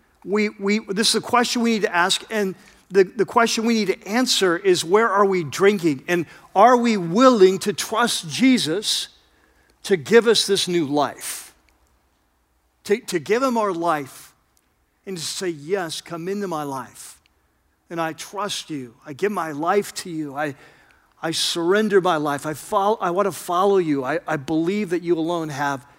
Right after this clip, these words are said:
these words of eternal life," right? So that's a, so, so for some of us here, for some of us, maybe you're on the patio, for some of you online, that maybe you're at the very beginning of your journey with Jesus, and you're sensing him calling to you,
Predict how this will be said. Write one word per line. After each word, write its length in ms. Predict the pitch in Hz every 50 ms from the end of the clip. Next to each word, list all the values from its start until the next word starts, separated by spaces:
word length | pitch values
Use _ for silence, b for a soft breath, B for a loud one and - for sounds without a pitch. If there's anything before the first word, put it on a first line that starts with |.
| b b b b b b b _ _ _
these 200 | 156 156 135 120
words 400 | 123 131 156 170 170 165 139 147
of 100 | 139 131
eternal 460 | 131 135 - - 147 143 143 139 135
life," 360 | 131 123 117 110 - - -
right? 140 | 175 190 190
So 140 | - 220 226
that's 320 | 226 226 233 233 233 -
a, 80 | 240 233 B B B B B B B -
so, 300 | - - 240 233 214 - - - -
so 160 | - - 214
for 160 | 185 - 202
some 260 | 180 - - 277 285 302
of 80 | 262
us 160 | 254 233 -
here, 480 | - - - - 226 220 185 147 127 - - B B B B B B B -
for 120 | - 185
some 220 | 165 - 214 233 240
of 60 | 226
us, 140 | 196 - -
maybe 160 | 208 214 220
you're 80 | 226
on 80 | 226 214
the 80 | 208 202
patio, 420 | - - 214 214 208 180 135 -
for 140 | - - -
some 160 | - 214 220
of 40 | 233
you 80 | 226
online, 640 | 220 165 185 208 190 180 185 185 196 190 180 160 131 B B B B B B B B -
that 140 | 208 220 -
maybe 260 | 226 220 254 254 262
you're 340 | 240 214 240 202 214 226 240
at 120 | 233 -
the 80 | - 208
very 340 | 165 165 202 220 233 247 226
beginning 640 | 170 226 202 160 135 131 185 220 240 247 240 220 220
of 200 | - 196 180 175
your 140 | 185 180 170
journey 460 | 147 - - 190 196 208 214 214 202
with 240 | 180 175 160 127 -
Jesus, 560 | - 185 190 196 185 160 170 160 143 - - -
and 260 | 190 175 175 170 156 b b b b b b b
you're 160 | - 190 190
sensing 520 | 180 - - 233 247 247 - - 240 220 190
him 300 | 196 208 196 180 165 -
calling 540 | - - - 190 202 214 226 247 254 247 220
to 220 | 156 - - 220 214
you, 500 | 180 170 208 226 208 180 170 185 190